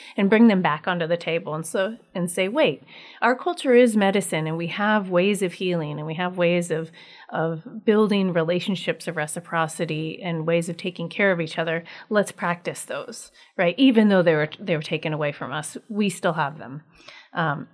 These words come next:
and so, you know, th-, all of that is, is what I contribute back to the conversation, that historical <laughs> trauma that's ongoing affects people and can contribute to more problems. And also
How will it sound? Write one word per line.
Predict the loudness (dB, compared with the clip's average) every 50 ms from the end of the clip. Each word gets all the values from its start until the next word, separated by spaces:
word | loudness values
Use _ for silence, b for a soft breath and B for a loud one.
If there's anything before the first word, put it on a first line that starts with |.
| _ 6
and | 6 6
so, | 8 6 6 6 4 0 -6 -2
you | 4 6 6
know, | 6 6
th-, | 6 2 0 0 -4 -8 -8 -8 -6
all | 0 4 6 8 8 8
of | 6 4 2
that | 0 0 0 -2
is, | -6 -6 -8 -8
is | -8 -8 -4 -2
what | 0 2 2
I | 2 0
contribute | 0 -2 -2 0 2 2 2 2 2 0 -2 -6 -8 -4
back | -2 -2 -2 -2 -4 -4
to | -4 -4
the | -4 -4
conversation, | -4 -6 -6 -4 -6 0 4 4 4 4 2 -2 -2 -2
that | -2 -4 -4
historical | -4 -6 -6 -2 0 2 4 4 4 2 -2
<laughs> | -2 -2
trauma | 0 0 2 2 2 2 2 0 -2 B B B B B B
that's | -8 -6 -4 -2
ongoing | 0 2 2 4 4 4 4 2 2 0 0 0 0 -2 b b b b b
affects | -8 -8 -4 -2 -2 -2 -2 -6
people | -10 -12 -12 -6 -4 -2
and | 0 0 -2 -2
can | -4 -6 -6
contribute | -4 -6 -8 -8 -6 -6 -6 -6 -4 -6 -6 -6
to | -6
more | -6 -4 -2 -4
problems. | -2 -2 -4 -4 -4 -6 -6 -6 -6 -6 -6 -8 -10 -16 b b b b b b
And | -2 -2 -2 2
also | 4 6 6 6 6 4 2 2 2 4 4 2 0 -2